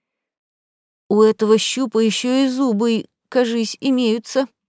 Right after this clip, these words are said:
Судя по всему, им прямо-таки не терпится пообщаться. Вон как бегут, почти в припрыжку.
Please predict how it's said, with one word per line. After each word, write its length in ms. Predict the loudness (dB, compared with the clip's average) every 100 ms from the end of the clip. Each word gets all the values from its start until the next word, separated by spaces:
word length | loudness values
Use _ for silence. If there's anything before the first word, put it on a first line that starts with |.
| _ _ _ _ _ _
Судя 280 | -8 -2 0
по 120 | 0
всему, 400 | -2 0 0 0 -4 _ _ 2
им 180 | 2
прямо-таки 560 | 2 0 2 0 0 2
не 160 | 2 2
терпится 480 | -2 -2 -4 -6
пообщаться. 800 | -4 -4 -4 -4 -4 -4 -6 -8 -10 _ _ _ -6
Вон 240 | 0 2 2
как 160 | 2
бегут, 480 | 2 0 0 -6 -10 _
почти 300 | -4 -2 -4
в 60 | -2
припрыжку. 640 | -2 0 -2 -4 -6 -8